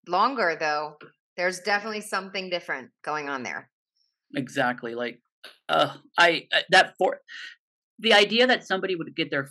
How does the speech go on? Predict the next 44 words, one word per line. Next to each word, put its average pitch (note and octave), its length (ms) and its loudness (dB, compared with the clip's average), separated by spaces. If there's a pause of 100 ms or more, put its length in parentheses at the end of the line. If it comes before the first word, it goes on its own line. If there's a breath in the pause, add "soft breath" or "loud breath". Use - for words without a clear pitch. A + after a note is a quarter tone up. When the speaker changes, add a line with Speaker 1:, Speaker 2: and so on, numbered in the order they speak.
Speaker 2:
forehead C#3 500 0
done, - 360 -8
I'm D3+ 120 -6
like, D3+ 280 0
"Oh, C#3+ 420 -2 (500)
Speaker 1:
I F3 80 2
Speaker 2:
apparently D#3+ 300 0
they F#3 200 4
Speaker 1:
know. A#3 40 0
Speaker 2:
do B3+ 140 2
ev-, B3 80 4
Speaker 1:
How C4+ 140 4
do D4+ 80 2
Speaker 2:
they E3 140 6
Speaker 1:
they - 60 2
Speaker 2:
do G#3 100 2
Speaker 1:
do G#3+ 40 2
that, G#3 140 8
Speaker 2:
everything." A#3+ 420 4
Speaker 1:
though? E3+ 160 0
It's - 220 -6
so A3+ 340 -4
weird. F#3+ 380 -6
Did, C#3 180 -10
did, D3 120 -10 (180)
did C3 120 -14
they A2+ 220 -10
add D#3 260 -2
skin? B3+ 480 -2 (260 loud breath)
Did - 120 -14
they C#3 100 -6
shave F3+ 440 -2
her F3 160 2
hairline? B3+ 580 2
Like, A3 220 2
I G#3+ 160 6
don't D4+ 180 0
understand. F3 680 -4
I F3 100 -6
need G3+ 360 -8
to A3 120 -10
Google E3 360 -4
that G3 360 2
and E3 100 -12